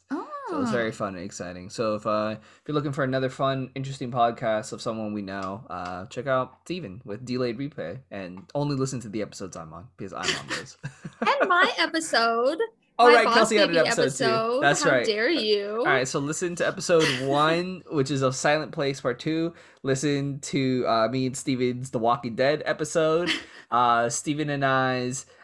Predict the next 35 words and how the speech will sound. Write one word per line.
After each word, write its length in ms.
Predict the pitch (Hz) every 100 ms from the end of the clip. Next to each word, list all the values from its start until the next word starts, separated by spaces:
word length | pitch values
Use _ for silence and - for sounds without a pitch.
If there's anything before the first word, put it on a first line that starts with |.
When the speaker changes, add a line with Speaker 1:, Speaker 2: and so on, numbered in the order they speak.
| -
Speaker 2:
episode 840 | 127 131 131 - 127 123 123 123 -
on 460 | 120 120 113 113 110
Speaker 1:
You're 160 | 285 330
Speaker 2:
The 60 |
Speaker 1:
in 160 | 151 156
so 100 | 294
many 240 | 156 156
Speaker 2:
Candyman. 60 | 160 190
Speaker 1:
episodes. 960 | 233 - 180 - - 226 - - - -
Speaker 2:
And, 760 | 139 135 131 127 123 120 117
uh, 400 | - 117 113 113
now 480 | 113 120 127 139 135
listen 260 | 135 135 135
to 120 | 135
my 240 | 127 113 -
anniversary 560 | 120 117 110 113 104
episode. 520 | 92 101 - 87 87 127
I, 240 | 90 131 -
I 160 | 135
have 120 | 131
four 260 | - 196 175
episodes 400 | 151 143 123 113
on 160 | 107 101
this 140 | 104
beautiful 320 | - 113 107
podcast 500 | 90 90 90 82 87
with 120 | 90
Steven 320 | - - 85 80
Shinder. 380 | 85 73 82 - _ _
Speaker 1:
<laughs> 60 | - - - - _ _ - - - - -
And 460 | 311 427 330 320 349 -
we 200 | 269 226
also 500 | 247 277 302 294 302
have 380 | - 240 226
some, 640 | 226 - 226 220 214 226